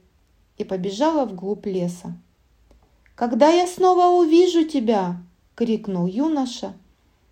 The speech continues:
и к своей величайшей радости услышал: «Сегодня вечером приходи в хижину дровосека».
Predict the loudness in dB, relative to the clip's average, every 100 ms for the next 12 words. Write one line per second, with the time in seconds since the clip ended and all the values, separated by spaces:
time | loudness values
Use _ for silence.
0 | _ -12 -12 -10 -4 -2 0 -2 -4 -6
1 | -2 -2 -2 -2 -2 0 0 0 -6 -6
2 | -6 -6 -6 -6 -6 -10 -12 -14 -14 _
3 | _ _ _ _ _ _ _ -12 -4 2
4 | 2 2 2 4 2 0 -4 -2 -4 -6
5 | -12 -10 -6 0 0 2 2 0 -6 -20
6 | _ _ -14 -4 -2 0 0 0 0 0
7 | 2 0 -2 -4 -4 -6